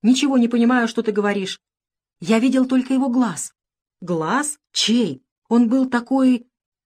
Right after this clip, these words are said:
«Надо было с ним поговорить. Это был необычный глаз! Он был невероятно огромный».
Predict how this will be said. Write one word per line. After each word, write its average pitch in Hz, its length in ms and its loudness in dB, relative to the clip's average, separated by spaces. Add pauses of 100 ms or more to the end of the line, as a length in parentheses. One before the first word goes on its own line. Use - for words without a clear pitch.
(540)
«Надо 190 240 0
было 214 180 2
с - 80 -6
ним 240 140 2
поговорить. 247 560 -2 (320)
Это 226 200 0
был 269 140 2
необычный 254 640 0
глаз! 185 420 -6 (140)
Он 226 240 2
был 240 300 2
невероятно 247 600 0
огромный». 226 640 -2